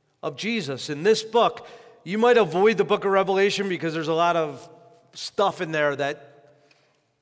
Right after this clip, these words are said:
maybe it's scary, maybe it's confusing. I'll teach you a little something about reading the Bible. Um, and I'll say that,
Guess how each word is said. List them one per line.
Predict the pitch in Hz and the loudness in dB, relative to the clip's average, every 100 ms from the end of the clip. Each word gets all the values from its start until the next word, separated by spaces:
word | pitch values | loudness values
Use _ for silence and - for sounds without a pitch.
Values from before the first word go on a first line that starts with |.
| _ _ - | _ _ -10
maybe | 151 156 151 | -6 -4 -6
it's | 147 | -8
scary, | - 220 214 202 196 | 0 2 4 4 2
maybe | 170 160 156 | 0 -2 -4
it's | 147 - - _ | -8 -14 -18 _
confusing. | 156 143 214 240 202 226 220 208 - - - _ _ _ _ _ _ _ _ _ _ _ _ - | -16 -8 -2 -2 0 0 0 -2 -8 -20 -20 _ _ _ _ _ _ _ _ _ _ _ _ -10
I'll | 139 | -8
teach | 180 185 185 | -6 -6 -4
you | |
a | |
little | 180 180 165 | 0 0 0
something | 180 170 170 160 | -2 -4 -4 -6
about | 156 151 156 160 - 180 - - | -2 -2 -4 -8 -20 -20 -20 -14
reading | 156 160 160 160 151 127 - _ _ | -6 -4 -4 -6 -8 -14 -20 _ _
the | 127 | -8
Bible. | 127 143 143 120 107 - - _ _ _ _ | -2 0 0 -4 -8 -12 -20 _ _ _ _
Um, | 127 127 123 120 113 113 139 | -6 -4 -4 -6 -10 -16 -12
and | 131 | -6
I'll | 127 123 | -4 -6
say | - 147 139 | -6 -4 -2
that, | 127 127 127 - | -2 -4 -6 -14